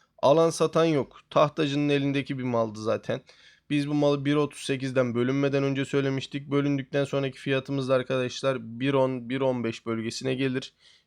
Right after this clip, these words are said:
Videoları Borsa Bilgin YouTube kanalında var. Çok kez söylemiştik. Ee, biz bir yukarı yönlü yüzde sekseni gördük. Geri çekildi, düzeltmesini yaptı, bölündü. Tekrar devam edeceğini de söyledik. Bölündükten sonra güzel olacağını da aylardır söylüyoruz.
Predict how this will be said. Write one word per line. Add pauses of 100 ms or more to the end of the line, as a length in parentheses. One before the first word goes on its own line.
Videoları
Borsa
Bilgin
YouTube
kanalında
var. (320)
Çok
kez
söylemiştik. (360)
Ee,
biz
bir
yukarı
yönlü
yüzde
sekseni
gördük.
Geri
çekildi,
düzeltmesini
yaptı,
bölündü.
Tekrar
devam
edeceğini
de
söyledik. (500)
Bölündükten
sonra
güzel
olacağını
da
aylardır
söylüyoruz.